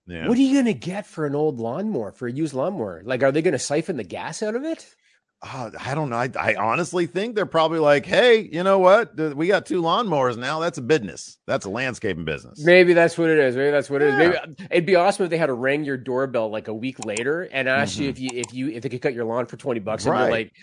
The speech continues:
Speaker 2: "I know that unit. I know
Speaker 1: Yeah.
Speaker 2: that machine."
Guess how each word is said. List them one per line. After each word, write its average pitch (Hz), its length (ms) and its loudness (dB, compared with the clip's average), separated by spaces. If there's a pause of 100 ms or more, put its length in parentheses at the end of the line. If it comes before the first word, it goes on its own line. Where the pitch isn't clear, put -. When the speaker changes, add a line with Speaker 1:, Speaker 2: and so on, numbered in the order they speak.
(120)
Speaker 2:
"I 269 200 6
know 208 340 10
that 170 320 4
unit. 220 560 8 (260)
I 233 200 2
know 165 240 10
Speaker 1:
Yeah. - 60 4
Speaker 2:
that 185 240 6
machine." 208 680 0